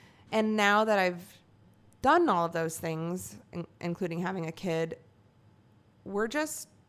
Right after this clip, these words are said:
hanging out together.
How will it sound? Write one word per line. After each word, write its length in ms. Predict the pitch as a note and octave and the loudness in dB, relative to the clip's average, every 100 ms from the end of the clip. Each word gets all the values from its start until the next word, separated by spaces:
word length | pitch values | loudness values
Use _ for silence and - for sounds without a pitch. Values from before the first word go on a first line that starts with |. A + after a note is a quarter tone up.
| _ _ _ _ _ | _ _ _ _ _
hanging 520 | - F3 F3+ G#3 F#3 | -18 -10 -6 -4 -6
out 420 | D#3 A3+ F#3+ C#3+ - - | -6 -6 -6 -8 -14 -16
together. 680 | - - G#2 - - B2 | -12 -10 -10 -10 -10 -8